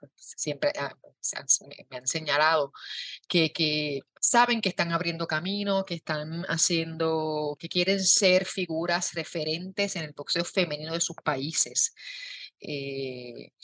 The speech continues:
Erika, hoy, eh, ayer hablaba con Erika y Erika, pues, me señalaba eso, que para ella es muy importante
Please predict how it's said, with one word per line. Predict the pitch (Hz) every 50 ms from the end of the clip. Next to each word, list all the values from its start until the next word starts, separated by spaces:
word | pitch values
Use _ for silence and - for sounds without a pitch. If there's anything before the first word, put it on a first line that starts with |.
| - - - -
Erika, | - 175 165 175 - 180 160
hoy, | 147 160 170
eh, | 170 160 - - - 165 151 147 - 117 -
ayer | - 151 151 - 165 180
hablaba | 190 190 175 170 170 170
con | - 180 175
Erika | 185 214 214 202 - 170 156
y | 143 139
Erika, | 139 147 - 165 156 -
pues, | 156 143 139
me | 147
señalaba | - - 147 151 139 135 143 165 160 147
eso, | 147 - - 147
que | - 147
para | - - 147 143
ella | 143 143 170
es | 170 -
muy | 190 196 196
importante | 196 196 190 196 190 185 185 - 202 202 208 - 214 202 202 190